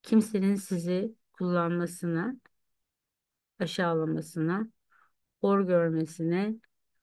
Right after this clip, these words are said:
sizin enerjinizle beslenmesine izin vermeyin. Birinci misyonunuz kendinize sahip çıkmanız.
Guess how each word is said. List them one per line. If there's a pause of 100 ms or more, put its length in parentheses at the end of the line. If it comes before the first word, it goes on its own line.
(420)
sizin (520)
enerjinizle (680)
beslenmesine (460)
izin
vermeyin. (2000)
Birinci
misyonunuz
kendinize
sahip
çıkmanız.